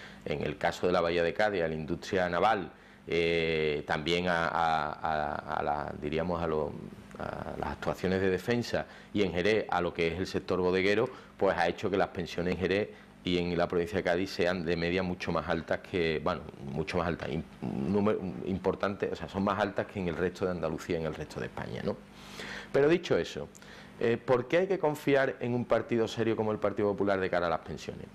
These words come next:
Porque en el tema de las pensiones siempre también hay mucha demagogia.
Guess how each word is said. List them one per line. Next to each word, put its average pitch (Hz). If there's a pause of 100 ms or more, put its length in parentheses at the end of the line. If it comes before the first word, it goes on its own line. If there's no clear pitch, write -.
(180)
Porque 104 (200)
en 113
el 107
tema 180
de 190
las 175
pensiones 135
siempre 135
también 120
hay 117
mucha 110
demagogia. 92